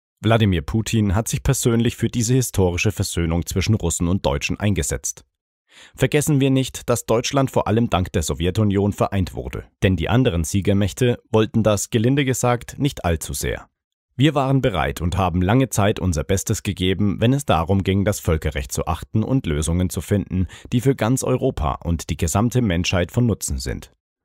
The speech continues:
Ich habe das Beispiel des ersten ukrainischen Maidan von zweitausendvier angeführt, als das offizielle Europa sagte, die Ukraine müsse sich entscheiden, entweder für Europa oder für Russland. Das war drei Jahre vor Putins Münchner Rede.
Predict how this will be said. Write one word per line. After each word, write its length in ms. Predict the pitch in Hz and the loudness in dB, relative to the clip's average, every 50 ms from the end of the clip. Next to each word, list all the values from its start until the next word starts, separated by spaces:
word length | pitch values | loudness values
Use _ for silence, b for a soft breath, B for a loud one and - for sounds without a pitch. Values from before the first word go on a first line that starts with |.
| _ _ - | _ _ -4
Ich 120 | - - | 0 2
habe 180 | 123 127 131 139 | 2 2 2 0
das 140 | 135 - | -2 -2
Beispiel 440 | - - 104 110 - - - 120 110 | 0 2 2 2 2 0 0 0 2
des 140 | 104 95 - | 0 0 0
ersten 320 | - 110 117 - - - | 0 0 0 0 0 -2
ukrainischen 640 | 117 110 - - 92 69 90 92 98 92 - 101 92 | -2 -2 -2 -2 -2 0 0 0 0 2 2 0 2
Maidan 420 | 87 92 87 101 98 95 90 80 | 2 2 2 2 0 0 0 -2
von 180 | - 73 69 69 | -2 -4 -4 -4
zweitausendvier 800 | - 82 80 78 - 80 80 - - - - - 101 95 71 - | -2 -2 -2 0 0 -2 -4 -4 -6 -10 -8 -4 -2 -2 0 0
angeführt, 540 | 76 73 - 71 - - 65 - - - - - | -2 -6 -6 -8 -10 -10 -10 -10 -10 -14 -8 -4
als 220 | 92 95 90 - | -2 -2 -2 -2
das 180 | - 82 76 - | -4 -6 -4 -4
offizielle 540 | - - 92 82 - - 104 104 113 107 - | -4 -4 -4 -4 -2 0 2 2 2 2 2
Europa 400 | 107 98 87 95 - - 98 90 | 2 2 0 0 0 0 0 0
sagte, 460 | - 98 92 95 - - 120 120 113 B B B B B | 2 0 0 0 0 0 0 -2 -2 B B B B B
die 80 | 107 107 | -2 -2
Ukraine 480 | 123 - 117 117 - 147 143 151 151 | -2 -2 -2 -2 0 2 2 2 2
müsse 240 | 139 127 113 104 110 | 2 2 0 0 -2
sich 220 | 95 - 98 - | -4 -4 -2 -2
entscheiden, 580 | 110 101 - - 95 92 92 85 - 95 - - _ _ | -2 -2 0 0 0 2 0 0 -2 -6 -12 -12 _ _
entweder 440 | - 131 120 98 98 110 92 92 82 | 0 2 2 2 2 0 0 0 0
für 180 | - 101 90 - | -2 -2 -4 -2
Europa 600 | 76 76 - 90 113 101 - 120 110 104 - - - | -2 0 0 0 0 2 2 2 2 2 0 -2 -2
oder 220 | - 120 131 131 | 0 2 2 2
für 140 | - 156 151 | 2 0 -2
Russland. 560 | - 90 82 - 73 58 - - - - _ _ _ _ _ _ _ _ _ | 0 -2 -2 -2 -4 -6 -6 -8 -12 -20 _ _ _ _ _ _ _ _ _
Das 220 | - 127 127 - - | 0 0 0 2 2
war 180 | 135 139 143 | 2 2 2
drei 200 | - 90 82 98 | 2 0 2 2
Jahre 360 | 117 110 85 82 95 92 110 - | 4 4 4 2 2 2 0 0
vor 280 | - - 85 90 87 | 0 0 0 0 0
Putins 600 | - - 95 92 78 - - 107 104 110 - - | 0 -2 -2 -2 -2 0 0 2 2 0 0 0
Münchner 500 | 92 85 85 85 80 - 101 101 110 - | 0 0 2 0 0 0 2 2 2 2
Rede. 300 | 82 71 64 - - - | 0 -2 -4 -6 -8 -12